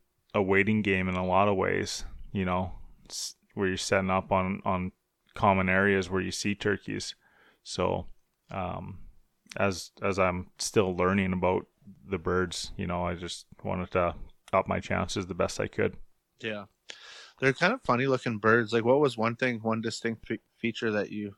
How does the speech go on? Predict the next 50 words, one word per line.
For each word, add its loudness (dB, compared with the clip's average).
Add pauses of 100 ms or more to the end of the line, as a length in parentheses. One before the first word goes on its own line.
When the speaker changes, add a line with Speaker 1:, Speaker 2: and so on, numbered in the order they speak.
Speaker 2:
noticed -2
after -4
it -4
was -4
on -4
the -8
ground? -6 (440)
And 2
Speaker 1:
Oh, 6
Speaker 2:
when 2
you 0
Speaker 1:
man. 2
Speaker 2:
actually -2
got -6
to -4 (100)
pick -2
it -4
up. -4 (480)
Speaker 1:
That, 6
I 4
guess 6
that's 4
one 4
of 6
the 6
th-, -10 (140)
my 6
big 6
draws 4
t-, -20 (120)
towards 4
these 0
birds 6
now 4
is 2
just 2
how 6
unique 6
they, 6
they 4
actually 4
are. 4
And 0
I -2
never 2
really 2 (440)
noticed 6
it 2
until, 4
like, 0